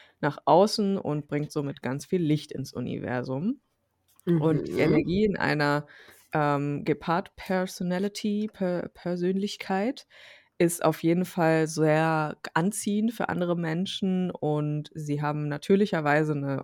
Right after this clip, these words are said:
Speaker 1: eine Au-, Audience, also ein Publikum und, ähm, sind von Purpose und Passion getrieben.
Speaker 2: Mhm.
Speaker 1: Und wenn man das nicht hat, also wenn man das Gefühl hat, diese Energie hat man gerade irgendwie nicht, dann sollte man sich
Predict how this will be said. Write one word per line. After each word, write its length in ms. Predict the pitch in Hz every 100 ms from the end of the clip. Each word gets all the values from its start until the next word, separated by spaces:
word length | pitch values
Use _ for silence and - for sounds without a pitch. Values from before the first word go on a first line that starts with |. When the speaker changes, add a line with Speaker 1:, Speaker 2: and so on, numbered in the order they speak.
| -
Speaker 1:
eine 560 | 151 139 135 135 135 131 -
Au-, 200 | 127 -
Audience, 520 | 139 180 202 208 226
also 140 | 139
ein 80 | 135
Publikum 680 | - 208 214 - 196 190 202 - - - - - _
und, 680 | 175 165 156 156 156 - - 147
ähm, 580 | 147 147 143 147 147 151
sind 300 | 151 165 170
von 460 | - - 147 147 147
Purpose 560 | - 175 - 175 - -
und 180 | 160 -
Passion 640 | - 156 - 123 117 147 _ - _ _
getrieben. 800 | 151 - - 165 156 131 120 127 _ _ - - - 143 147
Speaker 2:
Mhm. 140 | 135
Speaker 1:
Und 320 | 170 160 156 165
wenn 220 | 160 165
man 180 | 156 151
das 220 | 156 -
nicht 320 | 180 247 -
hat, 160 | 247 170
also 200 | 151 147
wenn 100 | 147
man 260 | 147 143 143
das 160 | 151
Gefühl 280 | 156 - 160
hat, 140 | 147 -
diese 160 | 143
Energie 420 | - 143 143 147 147
hat 160 | 170 208
man 200 | 185 170
gerade 340 | - 147 185
irgendwie 400 | - 165 165 156
nicht, 340 | 160 254 - -
dann 220 | 156 165
sollte 320 | 147 156 170
man 140 | 139 139
sich 260 | 143 -